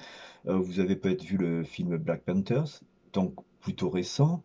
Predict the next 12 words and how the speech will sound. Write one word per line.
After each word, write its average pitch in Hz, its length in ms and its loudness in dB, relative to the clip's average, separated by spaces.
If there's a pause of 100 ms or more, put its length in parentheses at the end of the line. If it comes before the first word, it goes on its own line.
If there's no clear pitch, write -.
(140)
dans - 340 0
la 107 160 -2
création 82 440 -2
de 80 80 0
super-héros. 120 840 2 (600)
Alors, 92 240 4
chaque 104 280 4
super-héros 101 800 4
est 85 60 4
doté 90 400 2
d'un 82 420 -2
costume. 104 640 2